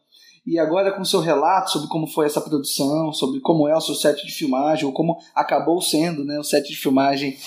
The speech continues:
do Hotel Mundial, com poucas pessoas, e nesse esquema, é, de aventura, assim, né, de viagem e tudo, é, aí eu vou fazer ela de um jeito diferente, mas a questão é a respeito do som do filme, né?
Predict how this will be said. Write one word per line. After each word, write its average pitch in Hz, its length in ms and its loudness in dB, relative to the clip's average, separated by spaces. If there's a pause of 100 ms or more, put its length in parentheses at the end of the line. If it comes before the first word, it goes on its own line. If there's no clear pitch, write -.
(240)
do 143 120 -2
Hotel 143 220 2
Mundial, 147 480 2
com 143 140 -10
poucas 160 400 -2
pessoas, 139 760 0
e 135 200 0
nesse 131 180 -4
esquema, 135 520 2 (320)
é, 117 640 0 (240)
de 143 200 -2
aventura, 143 680 0
assim, 151 380 -2
né, 131 80 0
de 131 80 -6
viagem 135 600 2
e 135 40 -10
tudo, 156 300 -6 (720)
é, 139 840 -4
aí 143 60 0
eu 156 60 0
vou 151 100 -8
fazer 165 240 -2
ela 160 180 -2
de 156 100 -8
um 156 40 -6
jeito 160 160 -8
diferente, 143 580 -2
mas 147 220 -2
a 165 60 0
questão 190 440 0
é 185 380 2 (100)
a 180 80 2
respeito 185 400 0
do 185 120 -6
som 190 520 0
do 143 120 -8
filme, 127 400 0
né? 147 200 0